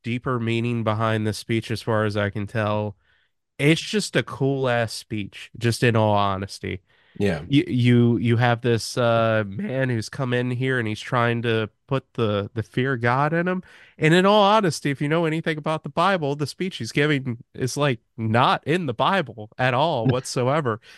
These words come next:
Speaker 1: I-, it's just kind of this what the fuck moment, like, right
Speaker 2: Yeah.
Speaker 1: before you die, I guess. And oddly enough, it kind of plays out because he's talking about being a child of God and being, you know, his right hand and shit like that.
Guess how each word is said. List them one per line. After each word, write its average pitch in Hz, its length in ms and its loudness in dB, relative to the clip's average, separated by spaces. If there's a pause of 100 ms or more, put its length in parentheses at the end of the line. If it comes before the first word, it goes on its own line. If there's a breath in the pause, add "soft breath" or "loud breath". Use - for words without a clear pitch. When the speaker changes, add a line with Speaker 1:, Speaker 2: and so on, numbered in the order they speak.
(380 soft breath)
Speaker 1:
I-, 165 200 -4
it's 156 180 0
just 175 180 -2
kind 180 240 -2
of 160 80 -4
this - 240 -6
what 170 200 -4
the 151 80 -6
fuck 170 260 -6 (100)
moment, 107 400 -4
like, 117 200 -2
right 139 160 2
Speaker 2:
Yeah. 104 160 -2
Speaker 1:
before 147 140 -2
you 131 100 -2
die, 123 380 0
I 98 60 -4
guess. 117 500 -4 (920)
And 202 400 2
oddly 185 440 2
enough, 175 440 -4 (1200)
it 160 160 -2
kind 180 300 2
of 180 80 -2
plays 180 360 -2
out 185 220 -4
because 135 300 -2
he's 147 160 -4
talking 175 320 0
about 165 300 0
being 165 260 -2
a 151 60 -4
child 156 360 0
of 143 100 -8
God 156 320 0
and 117 140 -10
being, 131 460 -4
you 127 160 -2
know, 120 180 2
his 120 200 0
right 131 280 -2
hand 147 300 -2
and 104 140 -6
shit - 260 -8
like 98 260 -6
that. 120 300 -4